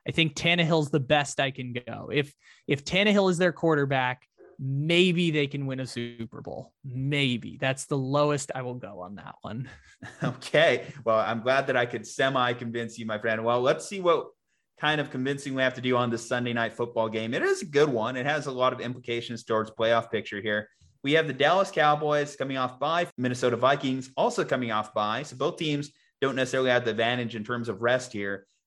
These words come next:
Speaker 2: though the Cowboys are one and a half point favorites on the road. As far as injury concerns, you know, Dalvin Cook has been banged up throughout the year. You would think the week of rest did him some good. The Cowboys, they had that big walk-off victory against the Patriots.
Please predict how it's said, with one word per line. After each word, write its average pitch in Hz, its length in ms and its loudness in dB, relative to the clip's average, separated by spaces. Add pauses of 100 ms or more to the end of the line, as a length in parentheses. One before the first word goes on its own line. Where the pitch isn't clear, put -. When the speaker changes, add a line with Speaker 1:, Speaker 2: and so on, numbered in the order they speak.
Speaker 2:
though 131 140 2
the 127 80 -2
Cowboys 202 640 0
are 170 200 4
one 160 200 -4
and 180 120 -6
a 156 40 -6
half 147 280 -4
point 147 260 -4
favorites 131 500 0 (160)
on 151 240 2
the 139 80 -2
road. 120 560 2 (280)
As 131 120 -4
far 170 220 2
as 151 140 -2
injury 151 400 0
concerns, 151 580 -4
you 135 60 -2
know, 131 120 0
Dalvin 127 380 2
Cook 127 220 0
has 117 120 -4
been 117 160 -6
banged 113 280 0
up 117 100 -2
throughout 113 240 0
the 110 60 -8
year. 120 240 -2
You 120 140 -2
would 107 80 -4
think 113 160 -6
the 104 100 -8
week 113 200 -4
of 98 60 -8
rest 113 360 0 (240)
did 110 180 -2
him 127 220 -2
some 127 200 -4
good. 123 520 2 (320)
The 110 80 -6
Cowboys, 123 760 2
they 113 120 2
had 113 220 -2
that 107 260 0
big 123 280 0
walk-off 110 520 -4
victory 110 300 -6
against 107 260 -6
the - 60 -20
Patriots. 127 720 -2